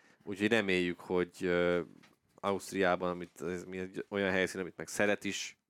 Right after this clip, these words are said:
jól is ment ott már korábban, ott még jobb eredményekre lehet képes, azért ezt jó látni, hogy azért visszatért, és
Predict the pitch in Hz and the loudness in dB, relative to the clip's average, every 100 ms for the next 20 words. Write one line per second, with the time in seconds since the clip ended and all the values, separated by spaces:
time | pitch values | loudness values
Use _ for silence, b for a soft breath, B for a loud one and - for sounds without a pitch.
0 | - 87 101 95 - 92 87 92 - 90 | -10 -2 -2 -2 -2 -2 -2 -4 -2 -4
1 | - 87 87 76 87 87 - - - b | -4 0 0 0 -2 -4 -6 -16 -20 b
2 | b b b b _ - - - - 55 | b b b b _ -14 -12 -10 -10 -10
3 | 58 62 - - - - 92 92 95 90 | -10 -12 -12 -10 -10 -6 -2 2 2 0
4 | - - - - - 78 - - 76 76 | -4 -10 -12 -10 -6 -6 -8 -10 -10 -10
5 | 71 - - - 76 62 92 - 78 76 | -12 -14 -14 -10 -10 -10 -10 -10 -8 -6
6 | 76 87 - - | -8 -10 -12 -12